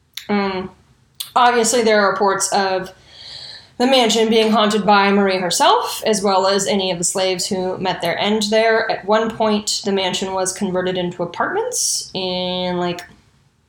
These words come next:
eighteen ninety. So in eighteen ninety-four, a tenant who lived in one of these apartments was brutally murdered in his room, and his place was torn apart, but nothing of value was missing.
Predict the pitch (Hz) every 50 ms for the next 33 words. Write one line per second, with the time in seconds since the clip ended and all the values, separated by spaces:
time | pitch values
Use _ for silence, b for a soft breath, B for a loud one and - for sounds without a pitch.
0 | _ _ _ _ - 196 196 196 - 208 190 185 175 170 180 180 208 233 247 -
1 | - 202 185 185 180 180 180 B B B B B B B B B 208 208 220 226
2 | 226 - 233 220 208 196 180 185 180 - - 254 262 254 233 226 220 214 - -
3 | - - - 220 208 202 180 196 202 185 185 196 247 320 285 240 240 226 214 196
4 | 190 190 175 175 - - - 175 - - 185 185 180 175 - 180 175 175 - -
5 | 190 196 190 202 202 202 196 190 185 180 180 175 175 165 160 170 160 160 175 175
6 | 175 175 175 180 190 226 285 330 311 - B B B B B B B B B B
7 | _ - 196 190 175 170 190 180 - - 208 208 208 - 233 220 220 - - 226
8 | 214 196 180 - - - 196 185 190 185 - - 190 185 - 190 190 185 - 202
9 | 196 190 180 180 180 180 175 170 170 - 190 185 - - 185 170 160 165 - -
10 | - - - - 208